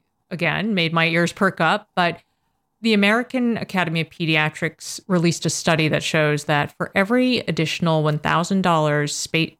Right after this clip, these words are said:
states spend on benefit programs per person living in poverty, child abuse and neglect reports went down four point three percent,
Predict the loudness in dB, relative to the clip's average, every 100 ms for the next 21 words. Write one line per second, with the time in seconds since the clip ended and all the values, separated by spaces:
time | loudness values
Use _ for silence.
0 | _ -14 -2 0 0 -2 -10 -14 -4 0
1 | 0 0 -2 0 0 0 -4 -4 -4 -2
2 | -2 -2 -6 -10 -4 -4 -2 -2 -2 -4
3 | -10 _ _ _ -2 0 2 2 2 0
4 | -2 -2 -4 -4 -8 _ -2 2 2 2
5 | 0 0 -2 -4 -4 -2 -2 -2 -6 -10
6 | -10 -4 -4 -4 -4 -4 -2 -2 0 -2
7 | -8 _ -6 -2 0 -2 0 -2 0 -2
8 | 0 0 0